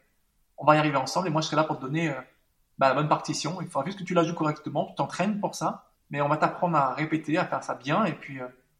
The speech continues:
façon de dire, tout ira bien, quoi. » Voilà, mais ça passe par la notion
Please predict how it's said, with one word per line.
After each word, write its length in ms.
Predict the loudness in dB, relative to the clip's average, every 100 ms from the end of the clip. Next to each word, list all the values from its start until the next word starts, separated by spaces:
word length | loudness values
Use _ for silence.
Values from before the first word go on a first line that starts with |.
| _
façon 240 | -6 -6 -6
de 60 |
dire, 320 | -2 -2 -2 -6
tout 120 | -8 -2
ira 160 | 0 2
bien, 180 | 0 -2
quoi. » 260 | -6 -8 _ _ 8
Voilà, 160 | 8
mais 100 | 8
ça 100 | 10
passe 140 | 10 10
par 120 | 8
la 60 |
notion 180 | 8 4